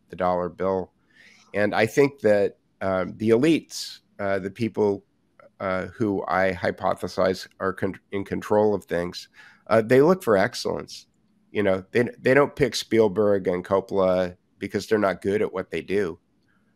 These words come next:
Uh, they, they might have had a leg up because of somebody that they were related to, or somebody, uh, uh, mentioned them in passing. Uh, but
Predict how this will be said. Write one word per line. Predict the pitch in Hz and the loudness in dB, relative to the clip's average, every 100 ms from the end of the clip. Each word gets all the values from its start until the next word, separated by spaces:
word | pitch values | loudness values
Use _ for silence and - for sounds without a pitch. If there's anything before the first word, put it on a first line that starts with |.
| _ - | _ -4
Uh, | 98 92 90 - _ _ | 0 0 -2 -6 _ _
they, | 107 104 101 _ | 0 2 0 _
they | - 107 | 0 4
might | 117 117 | 4 4
have | 110 | 4
had | 113 107 | 2 2
a | |
leg | 95 98 98 104 | 2 0 2 2
up | 107 - | 0 -2
because | 95 98 98 90 - - | -6 -2 -2 -2 -12 -10
of | 101 90 | -10 -4
somebody | 101 95 92 | -2 -2 -4
that | 90 - | -4 -2
they | 92 | 0
were | 90 90 | 0 0
related | 98 113 123 107 - | 2 2 4 0 0
to, | 101 95 | -2 0
or | 95 92 85 | 0 -2 -6
somebody, | - 101 92 92 90 - _ _ - - - | -2 -2 0 -2 -4 -8 _ _ -20 -20 -8
uh, | 95 92 87 85 85 _ _ - | 0 2 2 -2 -8 _ _ -12
uh, | 101 87 82 87 - | -6 -4 -6 -10 -6
mentioned | 107 110 104 104 95 | 2 2 2 -4 -4
them | 87 95 92 90 | -2 0 0 -2
in | 87 | -2
passing. | 95 95 98 - 87 87 _ _ _ _ | 2 4 2 -4 -8 -10 _ _ _ _
Uh, | - 98 95 - _ 117 | 0 0 0 -6 _ 2
but | 117 113 | 4 4